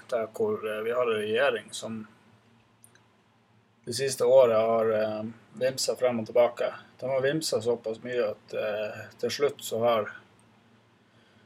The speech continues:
det som skal være vår statsminister bestemt seg for det at, eh, hun skulle ete sushi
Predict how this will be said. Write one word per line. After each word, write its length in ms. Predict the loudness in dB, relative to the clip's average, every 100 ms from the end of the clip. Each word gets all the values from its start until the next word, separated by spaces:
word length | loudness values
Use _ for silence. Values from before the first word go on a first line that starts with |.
| _ _ _ _
det 140 | 6 6
som 320 | 4 -6 -6
skal 200 | -6 2
være 220 | 4 6
vår 180 | 4 4
statsminister 1000 | 2 0 -2 -4 -8 -6 -4 -6 -6 -8 -10
bestemt 320 | -6 -6 -6
seg 140 | -10 -8
for 120 | -2
det 100 | -2
at, 260 | -4 -8
eh, 340 | -8 -6 -8 -12 -16 -20 -20 -20 _ -20 -20 _ _ _ -20 _ _ _ _ _ _
hun 100 | -14
skulle 320 | -8 -2 0
ete 220 | 0 -2 -4
sushi 540 | -2 -4 -4 -6 -8